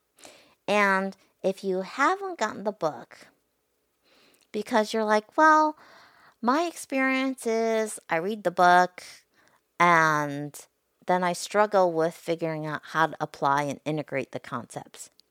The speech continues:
That's why there's an official companion workbook.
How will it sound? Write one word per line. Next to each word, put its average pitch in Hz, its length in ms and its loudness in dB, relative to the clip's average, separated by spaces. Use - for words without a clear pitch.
That's 196 540 -6
why 139 460 -10
there's 147 260 0
an 139 100 -10
official 139 640 -6
companion 135 640 -12
workbook. - 560 -16